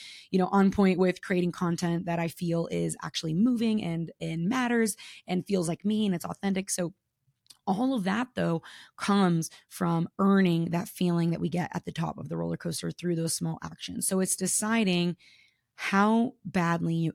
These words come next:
actually want to feel motivated and you actually want to have the momentum, and then taking the actions to earn it consistently.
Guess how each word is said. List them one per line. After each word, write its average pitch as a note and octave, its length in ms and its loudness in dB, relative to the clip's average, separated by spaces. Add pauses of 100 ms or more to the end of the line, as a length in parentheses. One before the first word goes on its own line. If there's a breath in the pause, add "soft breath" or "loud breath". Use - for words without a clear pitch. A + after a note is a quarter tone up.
actually F3 420 0
want E3 220 0
to - 40 -6
feel E3 140 -4
motivated D#3 720 -2
and E3 140 -2
you - 160 -4
actually F3 380 -2
want D#3+ 160 -4
to D3 60 -8
have D#3+ 200 -6
the D#3 80 -6
momentum, D#3 420 -4
and E3 100 -6
then D3+ 100 -4
taking E3 340 -6
the E3 120 -8
actions - 400 -10
to - 100 -14 (120)
earn D#3+ 140 -6
it - 80 -20
consistently. - 580 -8